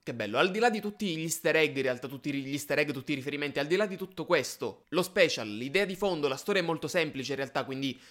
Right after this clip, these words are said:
ci concentriamo di più sull'idea di fondo, è davvero una meraviglia, Marvel. L'ho già visto due volte prima di registrare questa recensione, ma penso che lo guarderò anche altre due volte prima di, di Natale, se non proprio a Natale, perché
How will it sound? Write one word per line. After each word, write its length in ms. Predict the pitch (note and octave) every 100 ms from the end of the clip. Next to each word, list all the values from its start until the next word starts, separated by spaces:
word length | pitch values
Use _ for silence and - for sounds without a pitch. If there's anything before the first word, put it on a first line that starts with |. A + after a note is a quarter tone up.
| _
ci 180 | D3 C3+
concentriamo 480 | D#3 C#3 D3 E3
di 120 | D#3 C#3+
più 120 | D#3+
sull'idea 360 | D3 C#3 C#3
di 100 | D#3
fondo, 460 | D#3+ D#3 C#3+ B2 A2+
è 120 | - E3+
davvero 460 | E3 D3 D#3+ D#3
una 180 | D3 C#3
meraviglia, 540 | D3 C3+ G#2+ G2 F2
Marvel. 580 | G#2 C3+ G#2+ A2 F#2+ G#2 - _ -
L'ho 140 | F3+
già 120 | A3 F#3+
visto 320 | G3 - D#3+
due 140 | D3+
volte 280 | D#3+ E3+ D#3
prima 220 | D#3 D3+
di 80 | C#3+
registrare 580 | C#3+ C3+ B2+ - D3+ C#3+
questa 260 | C3+ -
recensione, 520 | C3 C3+ G3 F#3 A3 C#3+
ma 100 | A#2+
penso 300 | C3+ A#2+ B2+
che 60 |
lo 60 | B2+
guarderò 380 | B2+ A#2 B2 A#2+
anche 260 | A#2+ A#2
altre 300 | G2+ G2 G2+
due 120 | G#2+
volte 360 | C3+ D3 B2 A#2
prima 240 | A#2+ A2+
di, 260 | A2 A2 G2+
di 100 | G#2
Natale, 360 | A#2+ C3 C3 A#2+
se 140 | A2+
non 140 | B2
proprio 260 | B2 B2 B2
a 100 | -
Natale, 520 | B2+ C#3 D3 A2 B2+
perché 420 | D3 F#2+ - A#2+